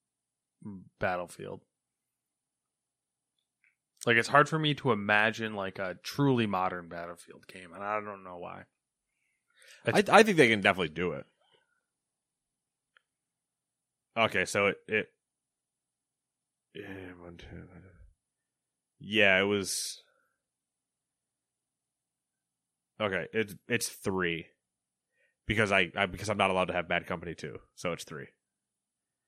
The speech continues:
Speaker 2: 'Cause Bad Company was fine, but Bad Company two had the Bad Company two Vietnam expansion. And that was, we dominated in there, and it was a ton of fun. But then, yeah, Bad Company three,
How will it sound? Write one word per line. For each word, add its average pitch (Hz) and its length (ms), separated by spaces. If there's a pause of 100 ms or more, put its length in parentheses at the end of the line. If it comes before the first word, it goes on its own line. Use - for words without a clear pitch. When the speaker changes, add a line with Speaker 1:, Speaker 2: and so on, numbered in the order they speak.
(640)
Speaker 2:
'Cause 101 120
Bad 120 240
Company 110 600 (600)
was 101 240
fine, 85 440
but 104 260
Bad 104 200
Company 104 320
two 104 280
had 92 160
the 90 60
Bad 95 240
Company 92 260
two 92 200
Vietnam 87 480
expansion. 82 600 (720)
And 87 160
that 92 200
was, 85 340 (140)
we 95 340 (120)
dominated 85 560
in 78 100
there, 82 140
and 78 80
it - 20
was 76 80
a - 40
ton 87 140
of 80 80
fun. 85 180
But 87 100
then, 87 200
yeah, 85 260
Bad 98 220
Company 101 300
three, 95 720